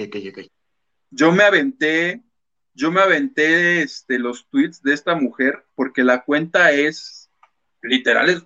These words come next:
Speaker 2: son, son trece tweets, pero de que están sabrosos los trece tweets, están sabrosos. Y esta cuenta es la que comenzó a decir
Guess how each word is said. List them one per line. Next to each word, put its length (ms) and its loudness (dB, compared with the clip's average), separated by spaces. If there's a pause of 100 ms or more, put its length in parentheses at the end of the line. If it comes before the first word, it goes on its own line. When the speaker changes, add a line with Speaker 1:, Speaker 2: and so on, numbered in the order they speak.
(100)
Speaker 2:
son, 260 0
son 220 2
trece 260 2
tweets, 480 -2
pero 220 2
de 120 0
que 100 -4
están 300 0
sabrosos 480 0
los 200 -8
trece 340 -2
tweets, 520 -8 (520)
están 400 2
sabrosos. 720 0 (680)
Y 460 2 (280)
esta 380 2
cuenta 340 0
es 80 2
la 140 0
que 120 -8
comenzó 440 -6
a 40 4
decir 440 -4